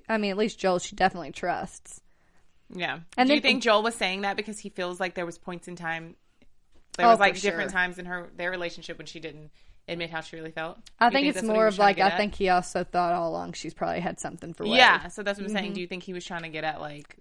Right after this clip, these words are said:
Speaker 2: like, for instance, you never said it before, but, so just say it
Speaker 1: I don't
Speaker 2: now.
Speaker 1: know that he cares.
Speaker 2: You don't think he cares
Speaker 1: No,
Speaker 2: at all?
Speaker 1: I really don't. I think they're over it and they're just good friends.
Speaker 2: Hmm.
Speaker 1: They're, they seem so calm. And Zoe, like, if it was Wade, she gets jealous over things like that. You know what I mean? Like,
Speaker 2: Yeah.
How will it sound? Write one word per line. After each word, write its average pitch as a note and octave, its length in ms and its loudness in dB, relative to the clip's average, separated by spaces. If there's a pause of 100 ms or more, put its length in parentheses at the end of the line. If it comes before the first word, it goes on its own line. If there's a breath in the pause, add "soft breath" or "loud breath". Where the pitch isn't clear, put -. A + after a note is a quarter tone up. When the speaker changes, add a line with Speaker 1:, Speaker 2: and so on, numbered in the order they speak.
(320)
Speaker 2:
like, E3+ 240 -4
for F3 80 -2
instance, E3+ 320 -8
you E3+ 60 -8
never E3 240 -6
said E3+ 200 -4
it E3 100 -6
before, D#3+ 540 -4
but, D3+ 300 -4 (340)
so F3+ 140 -10
just E3 200 -6
say E3+ 100 -2
it - 40 4
Speaker 1:
I D#4 100 10
don't C5 140 2
Speaker 2:
now. D4 60 4
Speaker 1:
know C4 60 4
that C#4+ 100 2
he D#4 100 0
cares. - 800 -4 (400)
Speaker 2:
You E3 60 -14
don't D#3+ 80 -16
think E3 140 -16
he D#3+ 180 -18
cares C4 80 0
Speaker 1:
No, A4 100 4
Speaker 2:
at B4 100 2
all? G#4+ 100 8
Speaker 1:
I - 20 8
really F#4 260 6
don't. D#4+ 300 6
I C4+ 60 8
think F4+ 220 2
they're E4+ 200 6
over F4+ 300 6
it - 20 4
and C#4 100 2
they're D4 80 2
just C4+ 220 -6
good A#3 200 4
friends. - 760 -4 (720)
Speaker 2:
Hmm. E3+ 260 -12
Speaker 1:
They're, G#4+ 220 10
they G#4 180 6
seem A#4 300 2
so F4 280 6
calm. D#4 760 2 (340)
And B3+ 160 2
Zoe, D4 360 8
like, B3 240 6
if A#3+ 160 2
it B3 80 6
was G3+ 140 2
Wade, A#3+ 300 6
she F4 120 2
gets - 200 -2
jealous D4+ 380 6
over F#3 180 0
things F#3 300 -2
like F3+ 160 -8
that. G3 180 0
You A#3+ 100 0
know B3 120 6
what A#3+ 100 8
I A3+ 60 6
mean? A3+ 240 2
Like, A3+ 120 2
Speaker 2:
Yeah. F3 220 -10